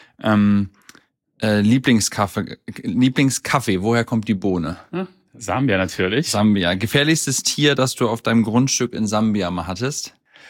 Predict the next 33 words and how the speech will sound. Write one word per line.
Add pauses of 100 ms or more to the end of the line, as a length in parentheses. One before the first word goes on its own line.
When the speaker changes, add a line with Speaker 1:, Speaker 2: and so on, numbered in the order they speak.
(280)
Speaker 2:
Äh,
würde
sagen, (840)
Buffalo (140)
eigentlich.
Also
viele
Schlangen,
aber
die
sind
nicht
gefährlich.
Speaker 1:
Okay.
Speaker 2:
Buffalo
sind
schon
gefährlich.
Speaker 1:
Äh,
Merrill
Lynch
in
einem
Wort? (1120)
Speaker 2:
Äh,
Jim. (840)
Speaker 1:
Saudi-Arabien
oder
Sardinien?
Wo
liebst
du
lieber?